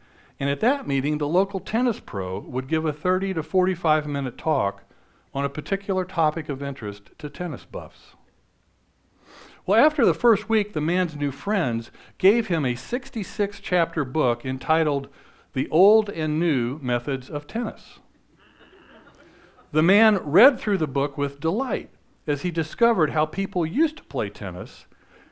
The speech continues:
and some of the principles that others had learned about tennis, having watched the greatest tennis player who ever lived. The man was very hesitant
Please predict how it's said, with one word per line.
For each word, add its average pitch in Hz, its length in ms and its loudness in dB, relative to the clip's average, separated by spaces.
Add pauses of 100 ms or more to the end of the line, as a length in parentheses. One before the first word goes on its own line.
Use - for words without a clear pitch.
(120)
and 151 160 -2
some 190 200 4
of 160 60 0
the 147 60 -4
principles 139 640 -2
that - 220 -6
others 165 380 2
had 139 260 -4
learned 214 340 0
about 107 340 -4
tennis, 95 520 -12 (580)
having 143 400 0
watched 151 640 -2 (520)
the 127 120 -8
greatest 147 460 -4
tennis 98 320 -10
player 98 380 -10
who 104 180 -10
ever 85 180 -12
lived. 123 440 -16 (1600)
The 143 80 -4
man 247 560 2
was 151 200 -6
very 277 260 -8
hesitant 175 640 -4